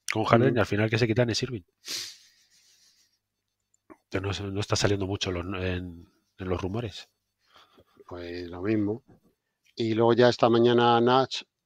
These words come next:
Speaker 2: eh, la rueda de prensa de, después del entrenamiento, no sé qué tal, ha dicho, ha declarado que Harden no va a salir.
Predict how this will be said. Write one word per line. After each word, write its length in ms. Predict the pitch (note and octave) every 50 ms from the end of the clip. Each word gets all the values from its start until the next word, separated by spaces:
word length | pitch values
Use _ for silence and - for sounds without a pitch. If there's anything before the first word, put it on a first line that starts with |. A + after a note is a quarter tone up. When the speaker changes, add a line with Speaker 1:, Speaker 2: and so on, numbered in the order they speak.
| _ _
Speaker 2:
eh, 680 | G#3 G#3 G3+ G3+ G3+ F#2+ G2 F#2+ F#2+ F#2+ F#2+ F#2 F#2 F#2 F2+
la 140 | F#2 F#2
rueda 160 | F#2 G2+ G2+ G#2
de 60 | G2
prensa 680 | G#2 A2+ A2+ G#2+ G2+ - - G#2 G2+ G2+ G2+ G2 G2
de, 340 | G2 G2 F#2+ F#2+ F#2+ F#2+ F#2+ F#2+
después 240 | F#2+ - - F#2+
del 100 | F2+ F#2
entrenamiento, 500 | F#2 - - A2+ G2+ A2+ B2 A#2 G#2 G#2
no 80 | G2+ F#2+
sé 160 | - - F#2+
qué 160 | F#2+ G#2+ G#2
tal, 220 | F#2 A2+ A2+ B2 C3+
ha 140 | - - -
dicho, 480 | G#2 G2+ F#2+ - - - F#2 F2+ F#2 F#2
ha 60 | G2+ G#2+
declarado 480 | A2+ G2+ - G#2+ G#2 A2 A#2 B2+ B2
que 140 | - - G2+
Harden 320 | - B2 B2 B2 B2+ A#2+ A2
no 80 | G#2
va 80 | F#2+ F2+
a 40 | -
salir. 260 | - D2+ D2 - -